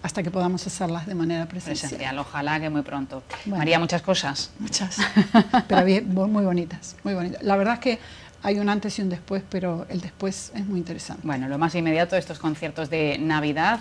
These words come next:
Speaker 2: eh, ¿hay que inscribirse? ¿Es entrada
Speaker 1: No,
Speaker 2: libre?
Speaker 1: eh,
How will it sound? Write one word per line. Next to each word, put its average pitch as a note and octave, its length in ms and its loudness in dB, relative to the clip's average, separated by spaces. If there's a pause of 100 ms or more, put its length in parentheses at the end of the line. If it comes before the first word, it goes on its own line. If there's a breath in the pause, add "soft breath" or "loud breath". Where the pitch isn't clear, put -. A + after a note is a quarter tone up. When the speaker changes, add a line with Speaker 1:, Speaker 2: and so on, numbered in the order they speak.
Speaker 2:
eh, C#3 200 -2 (460 loud breath)
¿hay F3+ 160 6
que G3 80 4
inscribirse? G#3+ 720 8
¿Es F3 120 6
entrada E3 720 6
Speaker 1:
No, B3 180 10
Speaker 2:
libre? G#3+ 380 6
Speaker 1:
eh, - 100 2